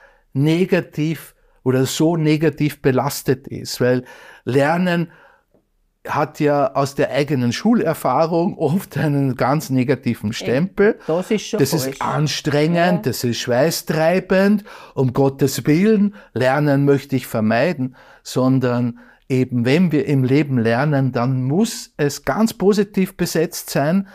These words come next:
Speaker 2: Ja.
Speaker 1: weil es ein Teil des Lebens ist, weil es uns weiterbringt, weil es
Speaker 2: Ja.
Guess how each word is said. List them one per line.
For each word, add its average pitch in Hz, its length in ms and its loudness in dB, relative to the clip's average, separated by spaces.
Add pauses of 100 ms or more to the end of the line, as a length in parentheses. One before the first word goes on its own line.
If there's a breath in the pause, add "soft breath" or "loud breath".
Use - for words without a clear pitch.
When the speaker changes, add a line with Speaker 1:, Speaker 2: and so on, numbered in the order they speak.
(180 loud breath)
Speaker 2:
Ja. 202 220 -18
Speaker 1:
weil 143 320 2
es 165 180 -2
ein 143 220 -2
Teil 131 240 0
des 147 200 -4
Lebens 147 460 -2
ist, 151 320 -6
weil 131 200 0
es 135 160 -2
uns 127 260 -4
weiterbringt, 175 960 -2 (440 loud breath)
weil 131 720 -2 (140)
es 120 200 -4
Speaker 2:
Ja. 208 140 -6